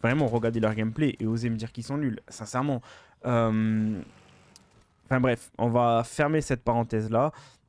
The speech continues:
Mais voilà, concrètement, si on doit faire une conclusion, euh, pour finir cette vidéo-là,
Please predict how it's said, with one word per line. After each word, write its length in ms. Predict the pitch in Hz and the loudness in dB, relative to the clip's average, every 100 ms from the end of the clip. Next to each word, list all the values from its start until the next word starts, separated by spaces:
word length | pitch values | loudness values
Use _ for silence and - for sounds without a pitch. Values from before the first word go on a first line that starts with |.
| _ _ - | _ _ -4
Mais 200 | 127 143 | 2 2
voilà, 300 | 123 113 - - | 4 2 0 -4
concrètement, 600 | 151 147 160 143 143 156 | -8 -2 -2 0 0 0
si 160 | 151 131 | -2 -4
on 100 | 127 | -4
doit 220 | 123 135 | 0 -2
faire 260 | - 147 127 | 0 -2 0
une 120 | 117 | -4
conclusion, 680 | 139 127 135 131 120 131 143 - _ - | -6 -6 -4 -2 -2 -2 -4 -12 _ -6
euh, 160 | 107 104 | -4 -4
pour 180 | - 120 | -6 -12
finir 280 | - 123 123 | -8 -6 -4
cette 180 | 120 113 | -6 -6
vidéo-là, 520 | 113 120 117 123 139 | -4 -2 0 0 -2